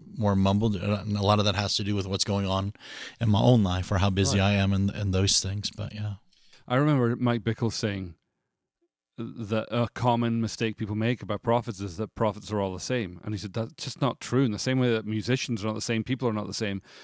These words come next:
Speaker 2: And he said, "For example, Bob Jones, if Bob has a word for you, he will track you down and give it. And Paul Cain has a word, he's probably not gonna share it." Like,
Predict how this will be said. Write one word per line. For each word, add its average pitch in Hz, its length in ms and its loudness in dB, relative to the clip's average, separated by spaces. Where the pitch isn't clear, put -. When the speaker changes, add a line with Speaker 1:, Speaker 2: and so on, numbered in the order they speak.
Speaker 2:
And 120 100 2
he 120 40 4
said, 117 160 0
"For 120 100 0
example, 120 360 0
Bob 123 300 2
Jones, 107 540 -4
if - 180 -10
Bob 135 260 2
has 139 160 -4
a 123 60 -2
word 110 320 -2
for - 120 -6
you, 131 120 -2
he 127 120 -2
will 113 120 -4
track 113 380 -4
you 113 100 -2
down 101 220 -4
and 92 120 -8
give 107 220 -2
it. - 160 -10
And 110 120 -4
Paul 143 200 2
Cain 135 360 -2
has 104 160 -6
a 107 40 -6
word, 104 280 -6
he's 107 240 -6
probably 117 220 0
not 107 160 0
gonna 95 140 -10
share 113 320 -2
it." 73 140 -10
Like, - 220 -12